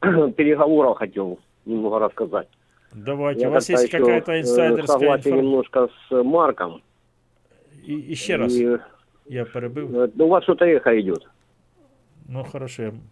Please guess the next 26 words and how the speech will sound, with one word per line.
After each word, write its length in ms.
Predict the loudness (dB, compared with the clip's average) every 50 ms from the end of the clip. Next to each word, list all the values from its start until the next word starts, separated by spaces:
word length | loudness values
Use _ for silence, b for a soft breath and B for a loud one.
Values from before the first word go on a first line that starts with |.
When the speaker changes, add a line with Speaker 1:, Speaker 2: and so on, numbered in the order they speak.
| _ _ _ _ _ _ _ _ _ _ _ _ _ _ _ _ _ _ _ _ _
Speaker 1:
Алло, 260 | -2 0 2 2 2
алло. 220 | 2 2 0 -2 -4 _ _ -8
Speaker 2:
Да, 200 | -2 0 0 2
да. 100 | 2 2
Speaker 1:
Я 100 | 2 4
хотел 260 | 6 6 6 6 4 4
поговорить 600 | 2 2 4 4 4 4 2 2 0 -2 -2 0
по 100 | 0 2
поводу 360 | 2 2 2 4 2 2 2
переговоров. 720 | 2 2 2 4 4 4 2 2 0 -2 -4 -6 -10 -14 -16 -16
Speaker 2:
Мгм. 380 | -12 -10 -10 -10 -10 -12 -12 -14 _ _ _ _ _ _ _ _ _ _ _ _ _ _ _ _ _ _ _ _ _ _ _ -10 -4
Speaker 1:
Э, 380 | 0 2 4 4 4 4 4 2 0 -2 -10 -12 -14 _ _ -4
<clears throat> 180 | -4 -2 -2 0
просто 300 | 2 2 2 2 0 -2
складывается 480 | 2 2 2 2 2 2 0 0 -2 -4
такая 320 | -4 -4 -2 -2 -2 0
ситуация, 640 | 0 -2 0 2 2 2 2 0 0 0 0 0 0
что 280 | 0 0 2 2 2 2
там 360 | 2 2 2 2 0 -2 -4
все, 240 | -6 -2 0 2 2
э, 440 | 2 0 -2 -4 -4 -2 -2 0 0 2
ну, 300 | 2 2 4 4 2 0 -2 -2 -2
начнем 400 | -2 -2 -2 0 0 0 0 0
даже 380 | 0 0 0 0 0 -2 -2 b b b b b b _ -2
с 40 | 0
Меркель, 640 | 2 4 4 2 2 0 0 2 2 0 -2 -6